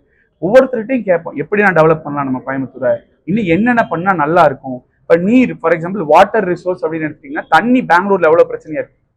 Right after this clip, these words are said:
இங்க அந்த பிரச்சனை வராம இருக்கிறதுக்கு நம்ம என்ன பண்ணணும்? பிரச்சனை வந்ததுக்கு அப்புறம் பண்ண முடியுமா? திடீர்னு ஜீன் பூம்பானா தண்ணி வந்துருமா?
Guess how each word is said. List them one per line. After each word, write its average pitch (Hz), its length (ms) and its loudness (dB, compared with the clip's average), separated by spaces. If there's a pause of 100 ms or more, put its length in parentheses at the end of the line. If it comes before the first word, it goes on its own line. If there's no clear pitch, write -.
(720)
இங்க 208 280 4
அந்த 190 200 6
பிரச்சனை 208 340 0
வராம 202 360 6
இருக்கிறதுக்கு 185 300 -2
நம்ம 175 200 -4
என்ன 190 200 -2
பண்ணணும்? 165 260 -4
பிரச்சனை 208 340 0
வந்ததுக்கு 196 320 2
அப்புறம் 214 220 2
பண்ண 175 180 -6
முடியுமா? 147 500 -8
திடீர்னு 185 260 -8
ஜீன் 190 280 -6
பூம்பானா 185 380 -2
தண்ணி 170 220 -6
வந்துருமா? 143 480 -4